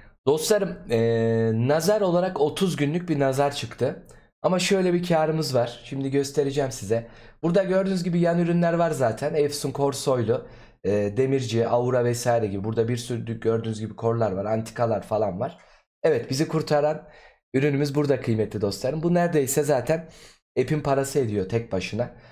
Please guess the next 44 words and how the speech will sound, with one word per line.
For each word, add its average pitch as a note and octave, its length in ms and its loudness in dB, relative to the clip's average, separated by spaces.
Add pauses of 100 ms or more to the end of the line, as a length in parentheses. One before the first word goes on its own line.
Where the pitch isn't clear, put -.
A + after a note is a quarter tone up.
(180)
E, G2+ 160 -2
bu E3 100 2
o E3+ 80 0
kadar E3 260 0
iyi D#3 160 -2
değil D#3 180 2
ama D#3 200 2
bu, D#3+ 260 0 (340)
e, G#2 220 0
Bruce'un D#3 360 0
sandığı C#3+ 460 0
bizi C#3 440 -2
kurtaran C3 480 -2
ürün C3 360 -4
oldu. A2+ 480 0 (300)
E, - 100 -6
iki E3 260 0
adet C#3+ 280 -2
de F3 240 0
nazar C#3+ 280 2
aldık. A2 260 -2
On B2 160 0
beşer B2+ 300 0
günlük. A#2+ 400 -4 (280)
Çok G3 200 0
uzun E3+ 180 2
süre D3+ 280 0
bir C3 80 -2
nazar C3+ 300 2
göremedik. C3 640 0 (320)
E, B2 180 2
burada F#3 240 2
bir E3+ 100 0
manu E3 280 2
aldık F3 280 -2
otuz E3 300 -4
günlük. D#3+ 520 -4 (240)
Diğer F3 200 2
yan E3 300 0
lootlarımız C#3+ 500 0
da D#3 100 2
bu D#3 60 -2
şekilde A2+ 460 -2
dostlarım. G2+ 480 -4